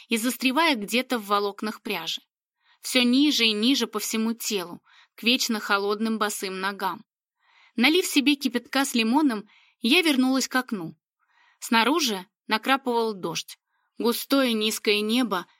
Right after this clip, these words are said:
сползало по ту сторону стекла с явным намерением размазать перспективу этого дня. Я точно сойду с ума,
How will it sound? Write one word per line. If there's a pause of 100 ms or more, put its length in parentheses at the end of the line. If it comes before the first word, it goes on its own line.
(180)
сползало
по
ту
сторону
стекла (320)
с
явным
намерением
размазать
перспективу
этого
дня. (680)
Я
точно
сойду
с
ума,